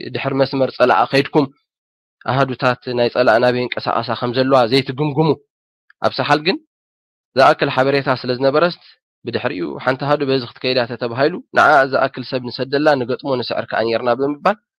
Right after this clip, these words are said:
ብጸርፍን ብኻልእን እዩ ክምልሰሉ ፈቲኑ። ብዝኾነ ናብቲ ዓንተ ወይ ትንክፍ ዘበልኩልኩም ኩናት እቲ ኩናት ከም ንፈልጦ ቀዳማይ፣ ካልኣይ፣ ሳልሳይ ዙር ዝነበረ ኩናት እዩ።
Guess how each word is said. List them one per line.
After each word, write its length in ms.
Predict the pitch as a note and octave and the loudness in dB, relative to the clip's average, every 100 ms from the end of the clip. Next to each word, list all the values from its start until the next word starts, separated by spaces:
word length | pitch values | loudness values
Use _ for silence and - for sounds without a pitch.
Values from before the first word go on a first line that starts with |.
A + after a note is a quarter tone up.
| _ _ _ _ B2+ | _ _ _ _ -8
ብጸርፍን 640 | C3+ - C#3 B2+ C3+ C3 A#2+ A2+ | -6 -2 -2 -2 -4 -4 -2 -4
ብኻልእን 380 | A2 - A#2 G#2+ | -4 0 0 -2
እዩ 80 | A2+ | -6
ክምልሰሉ 420 | A2+ G#2 - G#2+ | -6 -6 -6 -6
ፈቲኑ። 340 | A2 G#2+ A2+ F2+ - _ _ _ _ - | -6 -6 -6 -10 -12 _ _ _ _ -10
ብዝኾነ 340 | C3 D3 E3 | -6 0 2
ናብቲ 260 | D#3+ D3+ C#3+ | 4 4 4
ዓንተ 180 | - D3 | 2 2
ወይ 120 | D3+ C#3 | -2 -4
ትንክፍ 240 | C#3+ C#3 | -8 -6
ዘበልኩልኩም 580 | C3 B2 C3 - C3 C3+ | -4 -2 -2 -4 -10 -8
ኩናት 340 | D3 D3+ A#2 - _ _ _ _ _ | -2 2 2 0 _ _ _ _ _
እቲ 120 | - | -6
ኩናት 300 | - D#3+ D#3+ | 2 4 4
ከም 140 | - D3+ | 2 -2
ንፈልጦ 340 | D3 D#3+ D#3+ F3 C#3 G#2+ | -2 -2 0 2 0 0
ቀዳማይ፣ 460 | B2+ C3+ C#3+ D3+ C#3+ | -2 2 4 2 2
ካልኣይ፣ 440 | C3 C3+ D3 D3+ D#3+ D3 | 0 2 2 2 -2 -2
ሳልሳይ 480 | C#3+ C#3 C#3 C#3+ C3+ - B2+ | 2 2 2 0 0 -6 -4
ዙር 240 | C3+ C3+ B2+ | -2 0 -2
ዝነበረ 340 | B2 B2+ A#2+ A#2 | -2 0 0 -2
ኩናት 320 | C3 C3 | 2 4
እዩ። 100 | A2 | 2